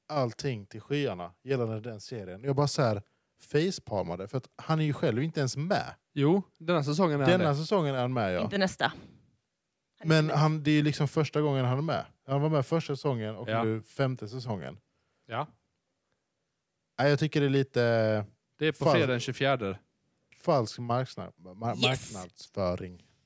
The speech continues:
Speaker 1: tycker jag det är.
Speaker 2: Ja.
Speaker 1: Men, eh,
Speaker 3: Ja, så missa inte det. Det
Speaker 1: nej,
Speaker 3: ja.
Speaker 1: jag, jag har valt att inte kolla på det.
Speaker 3: Ja.
Speaker 1: För att jag, de, de, de, eh, de flippar över.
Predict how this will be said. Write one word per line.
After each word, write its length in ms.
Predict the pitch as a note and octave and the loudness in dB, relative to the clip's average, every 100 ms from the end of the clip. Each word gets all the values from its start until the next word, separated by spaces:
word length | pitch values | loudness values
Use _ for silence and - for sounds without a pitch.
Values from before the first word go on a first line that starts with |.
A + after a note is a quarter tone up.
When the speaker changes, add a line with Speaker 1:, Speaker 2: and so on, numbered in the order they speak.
| _ _ | _ _
Speaker 1:
tycker 180 | - F#2+ | -8 -4
jag 100 | F2 | 0
det 40 | |
är. 40 | A#2 | 0
Speaker 2:
Ja. 100 | - _ _ _ _ _ _ _ _ | -2 _ _ _ _ _ _ _ _
Speaker 1:
Men, 220 | G2+ G2 | -18 -16
eh, 260 | G2 F#2+ G2 - _ _ _ _ _ _ _ _ _ _ _ _ - | -14 -16 -16 -20 _ _ _ _ _ _ _ _ _ _ _ _ -6
Speaker 3:
Ja, 140 | A3+ | -4
så 160 | - C#4 | 0 2
missa 260 | D4 - | 4 4
inte 160 | C4 B3+ | 2 6
det. 180 | A3+ B3 - - _ _ _ - | 4 4 -2 -20 _ _ _ -20
Det 520 | A3 A3 G#3+ G3+ F#3+ F#3+ _ _ - | -16 -12 -8 -8 -8 -12 _ _ -8
Speaker 1:
nej, 100 | G#2 | -4
Speaker 3:
ja. 100 | G#2 | -2
Speaker 1:
jag, 240 | F#2+ F#2 D2+ | 0 0 -2
jag 300 | G2+ F#2 G2+ | -2 0 2
har 160 | G#2 | 0
valt 260 | F2 E2 D#2+ | 0 -2 -4
att 60 | D#2+ | -10
inte 160 | - | -14
kolla 220 | - E2 | -18 -18
på 140 | - F2 | -16 -16
det. 80 | E2+ _ - | -16 _ -18
Speaker 3:
Ja. 100 | - _ _ | -18 _ _
Speaker 1:
För 120 | - G2 | -6 -4
att 120 | - | 0
jag, 320 | F#2 F2 E2+ | 2 2 0
de, 220 | F2+ F#2+ G#2+ | -6 -14 -4
de, 300 | A#2 A2 A#2 | -2 -2 -2
de, 280 | A#2+ A2 G#2+ | -2 -2 -2
eh, 220 | G2+ G#2 - _ _ - | -2 -4 -8 _ _ -6
de 140 | A#2 | -4
flippar 440 | - C3 - G2+ | -2 -4 0 0
över. 560 | G#2+ G#2 A2 F2 E2+ | 0 0 0 -2 -6